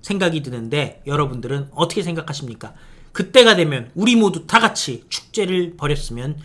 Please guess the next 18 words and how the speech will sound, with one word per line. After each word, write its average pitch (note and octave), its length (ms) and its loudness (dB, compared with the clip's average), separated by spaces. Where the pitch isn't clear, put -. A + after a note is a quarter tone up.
좋겠습니다. B2+ 600 -6
시청해주셔서 B3+ 680 0
감사드리고 F#3 760 0
또 - 120 -12
필요한 A3 320 2
뉴스 C#3+ 240 -4
여러분들께 B2 760 -2
다시 E3+ 300 -2
찾아뵙도록 E3 680 -4
하겠습니다. A2 520 -10
다 G3 120 6
같이 C4+ 220 4
외치겠습니다. B2 640 -2
우리는 A#3 460 4
승리합니다. A3 760 0
감사합니다. F3 760 -2
안녕히 G#3+ 280 6
계십시오. - 460 -6